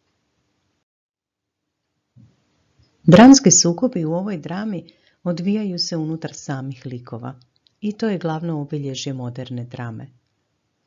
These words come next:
Leone, osim što želi riješiti stvari iz prošlosti i sukobe s ocem, pokušava se boriti protiv Glembaja u sebi. Njegov je povratak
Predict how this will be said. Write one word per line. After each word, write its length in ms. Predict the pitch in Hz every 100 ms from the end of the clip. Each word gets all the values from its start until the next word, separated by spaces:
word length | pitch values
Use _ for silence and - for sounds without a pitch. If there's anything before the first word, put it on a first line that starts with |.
| _
Leone, 440 | 175 202 247 254 220
osim 340 | 220 220 190
što 220 | 160 -
želi 300 | 160 170 185
riješiti 460 | 180 165 170 214 165
stvari 460 | 160 175 175 151 143
iz 160 | -
prošlosti 640 | - 170 175 156 147 - 135
i 60 |
sukobe 480 | 147 156 151 175 151
s 120 | -
ocem, 340 | 156 156 185 180 - _ _ -
pokušava 560 | 185 202 196 202 175
se 180 | 170 156
boriti 440 | 143 151 160 165
protiv 320 | 147 151 143 - 151
Glembaja 480 | 143 127 123 123
u 60 | 120
sebi. 480 | - 127 113 123 120 _ _ _ _ _ _ _ -
Njegov 340 | 185 196 208
je 180 | 143 135
povratak 580 | 156 170 208 208 175